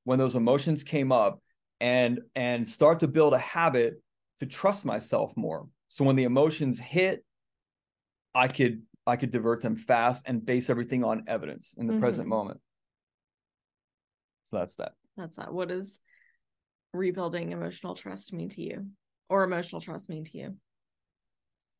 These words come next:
Speaker 1: Um, in myself or in us?
Speaker 2: Just, uh, the same way you asked it of me.
Speaker 1: So I,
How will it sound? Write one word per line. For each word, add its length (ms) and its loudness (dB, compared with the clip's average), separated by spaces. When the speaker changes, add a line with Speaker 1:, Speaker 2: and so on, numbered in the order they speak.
Speaker 1:
Um, 840 8
in 180 4
myself 500 4
or 120 -2
in 160 -2
us? 320 -2
Speaker 2:
Just, 280 -2
uh, 120 -16
the 180 -8
same 240 0
way 160 0
you 100 2
asked 260 -2
it 120 -4
of 100 -8
me. 280 -8
Speaker 1:
So 240 8
I, 120 0